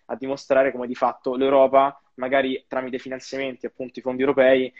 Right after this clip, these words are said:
ha fatto case, strade e, e, e ospedali.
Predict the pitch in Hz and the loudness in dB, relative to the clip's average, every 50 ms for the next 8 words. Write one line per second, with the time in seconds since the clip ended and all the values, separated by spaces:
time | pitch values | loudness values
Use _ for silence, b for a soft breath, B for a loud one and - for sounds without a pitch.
0 | B B B - 117 117 - - 123 - - - 120 - 135 135 135 131 - 123 | B B B -8 -6 -6 -2 -2 -2 -2 -2 -2 2 6 6 6 6 4 0 -6
1 | - - - 135 120 120 120 123 120 123 120 117 117 113 117 117 113 110 110 110 | -10 -6 -4 -2 0 0 0 -2 -4 -6 -6 -6 -8 -8 -10 -10 -10 -10 -8 -8
2 | 110 107 107 107 107 104 - 110 110 - - 107 113 - - - 120 120 - - | -8 -8 -8 -8 -8 -8 -8 -8 -10 -8 -6 -8 -8 -8 -8 -8 -8 -8 -6 -2
3 | - 139 131 147 139 123 117 117 113 | 0 4 6 6 6 6 4 0 -4